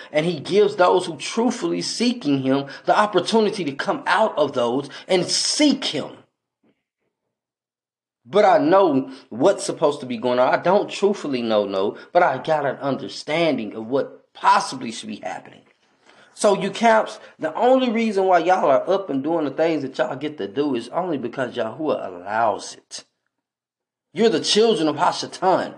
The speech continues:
Christianity, Catholicism, religion, you're no different, camps, from them. Drinking to get drunk, sleeping with your brothers, getting the women, all the women pray.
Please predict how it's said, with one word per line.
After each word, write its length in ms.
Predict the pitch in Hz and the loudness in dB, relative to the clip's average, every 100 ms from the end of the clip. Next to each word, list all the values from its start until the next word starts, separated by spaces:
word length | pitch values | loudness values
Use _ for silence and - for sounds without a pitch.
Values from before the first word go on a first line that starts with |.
| - - | -18 -18
Christianity, 840 | - 262 262 170 190 233 214 - 147 | -2 0 0 2 4 6 4 2 -4
Catholicism, 920 | 135 185 - 185 190 170 - 117 104 | -6 -4 2 4 4 2 -2 -6 -4
religion, 640 | 113 123 151 202 - 104 - - - - | -4 0 2 2 2 -6 -10 -20 -20 0
you're 220 | 196 214 | 4 6
no 320 | 202 202 147 | 6 4 2
different, 560 | 131 196 202 143 117 - | 2 0 0 -4 -4 -6
camps, 360 | 131 131 135 - | -6 -6 -8 -6
from 220 | 151 131 | 0 0
them. 380 | 120 160 120 - - _ _ _ _ _ _ _ _ _ _ _ _ _ _ _ _ _ _ _ _ _ _ _ _ _ _ 110 | 2 0 0 -4 -16 _ _ _ _ _ _ _ _ _ _ _ _ _ _ _ _ _ _ _ _ _ _ _ _ _ _ -14
Drinking 520 | 107 170 170 175 156 | 2 4 4 4 2
to 80 | 135 | 2
get 320 | 151 165 135 | 2 2 0
drunk, 480 | - 135 156 156 - | 0 4 6 6 2
sleeping 480 | - 160 165 151 | -4 -2 0 2
with 180 | 156 160 | 2 2
your 120 | 131 | -2
brothers, 500 | 107 127 160 160 160 - - - | -4 2 4 4 -2 -6 -16 -6
getting 280 | 135 202 170 | 2 2 4
the 80 | 143 | 4
women, 420 | 131 185 175 165 | 4 4 4 4
all 480 | 160 190 196 190 170 | 6 8 8 6 4
the 80 | 165 | 4
women 240 | 190 170 | 4 4
pray. 220 | - 185 | 2 0